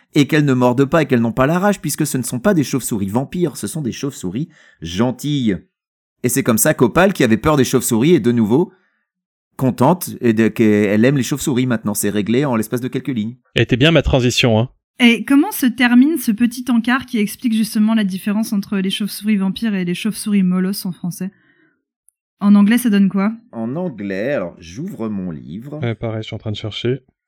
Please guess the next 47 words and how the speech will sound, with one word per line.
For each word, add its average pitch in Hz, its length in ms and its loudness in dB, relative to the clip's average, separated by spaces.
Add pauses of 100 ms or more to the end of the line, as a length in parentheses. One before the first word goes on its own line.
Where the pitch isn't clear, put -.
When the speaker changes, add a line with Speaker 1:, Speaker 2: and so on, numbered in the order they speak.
(140)
Speaker 1:
Euh, 127 200 -2
avec 135 220 -4
un 143 80 -2
dessin 175 320 0
de 175 60 -4
chauve-souris, 165 480 -2
la 156 100 0
tête 151 220 -4
en 147 80 -2
bas, 156 180 0
c'est 185 160 -6
à 135 60 -2
celui-là 151 420 -2
que 185 60 -8
tu 170 120 -12
penses ? 180 300 -6
Speaker 3:
Euh, 226 280 4
non, 247 200 6
je 262 140 -6
pense 262 260 0
à, 220 280 2 (200)
avant, 233 420 2
euh, 208 140 4
la 208 140 4
différence 220 480 -2
entre 226 220 0
les 220 120 2
deux 208 140 -2
chauves-souris, 220 480 -2
les 220 120 0
gentils 202 460 -6
et 208 60 -4
les 190 80 -6
moins 190 180 -4
sympas. 196 380 -10 (520)
Enfin, 185 120 -6
les, 180 640 -6
les - 140 -12
supposément, 196 600 -2
euh, 185 100 -2
vampires, 180 420 -6
quoi. 175 140 -14 (360)
Speaker 1:
Euh, 101 800 -4
bah 110 140 -4
écoute, 165 260 -10
moi 139 120 -6
j'ai, 147 180 -8